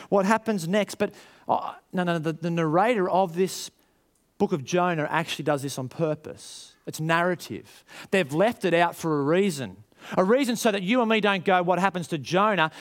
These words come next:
But it leaves it open so that you bring yourself into this story. How do you respond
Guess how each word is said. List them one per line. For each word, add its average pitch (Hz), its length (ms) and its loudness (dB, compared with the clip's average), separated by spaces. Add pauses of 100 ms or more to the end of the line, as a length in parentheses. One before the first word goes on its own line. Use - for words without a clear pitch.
(140)
But 185 100 4
it 185 140 0
leaves 220 480 2 (120)
it 190 200 2
open 190 560 0
so 202 180 0
that 175 160 0
you 185 280 0
bring 175 260 -2
yourself 175 600 0
into 139 200 -4
this 127 120 -6
story. 110 580 -6 (880)
How 240 160 4
do 214 80 0
you 202 320 2
respond 151 720 -2